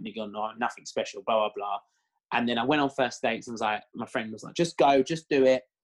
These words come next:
So it's like my proper kind of first real kind of experience in that kind of thing. And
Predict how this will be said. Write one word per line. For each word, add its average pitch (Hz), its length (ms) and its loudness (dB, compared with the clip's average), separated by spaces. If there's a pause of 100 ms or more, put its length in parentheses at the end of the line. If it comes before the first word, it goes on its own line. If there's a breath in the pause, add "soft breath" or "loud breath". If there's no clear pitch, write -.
So 156 120 0
it's - 120 -2
like 170 120 0
my 165 140 -4
proper - 240 0
kind 160 240 -4
of 156 80 -12 (120)
first 156 580 0 (1000)
real 139 280 4
kind 135 280 -4
of 127 140 -2 (140)
experience 139 760 0
in 123 280 -4
that 120 140 -4 (100)
kind 123 180 -4
of 120 140 -10
thing. 110 320 -4 (100)
And 120 240 -4